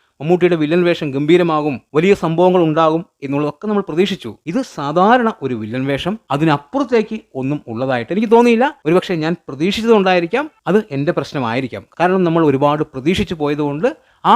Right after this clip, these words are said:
ഒരു പ്രതീക്ഷയ്ക്കൊത്ത് സിനിമ ഉയർന്നില്ല എന്ന് എനിക്ക് തോന്നിയതായിരിക്കാം. തീർച്ചയായും തിയേറ്ററിൽ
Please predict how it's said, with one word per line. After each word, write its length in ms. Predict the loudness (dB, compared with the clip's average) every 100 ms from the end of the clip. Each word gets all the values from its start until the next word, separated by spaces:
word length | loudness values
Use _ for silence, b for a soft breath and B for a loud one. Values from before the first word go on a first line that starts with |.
| 4
ഒരു 120 | 2 -2
പ്രതീക്ഷയ്ക്കൊത്ത് 640 | -4 -2 -4 -8 -10 -10 -8
സിനിമ 180 | -6 -4 -4
ഉയർന്നില്ല 380 | -4 -6 -4 -6 -6 -4
എന്ന് 120 | -4 -4 -8
എനിക്ക് 200 | -6 -6 -4
തോന്നിയതായിരിക്കാം. 580 | -2 -2 -4 -10 -16 -14 -6
തീർച്ചയായും 440 | -4 -4 -4 -4 -6
തിയേറ്ററിൽ 320 | -6 -4 -4